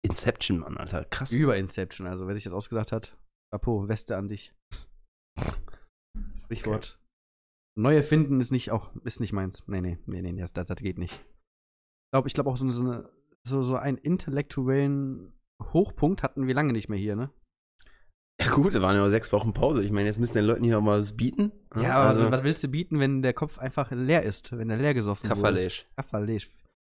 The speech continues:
Speaker 2: Ich meine, wir können ja auch die Jugendwörter mal durchgehen.
Speaker 1: Sollen wir?
Speaker 2: Ey, was, was hast du da für
Speaker 1: Richtig.
Speaker 2: Schabernack ist ein Jugendwort.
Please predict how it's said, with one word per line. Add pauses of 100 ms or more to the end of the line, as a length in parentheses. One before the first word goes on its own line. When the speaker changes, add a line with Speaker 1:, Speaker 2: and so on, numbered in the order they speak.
(300)
Speaker 2:
Ich
meine,
wir
können
ja
auch
die
Jugendwörter
mal
durchgehen. (1000)
Speaker 1:
Sollen
wir? (420)
Speaker 2:
Ey,
was,
was
hast
du
da
für (760)
Speaker 1:
Richtig.
Speaker 2:
Schabernack
ist
ein
Jugendwort.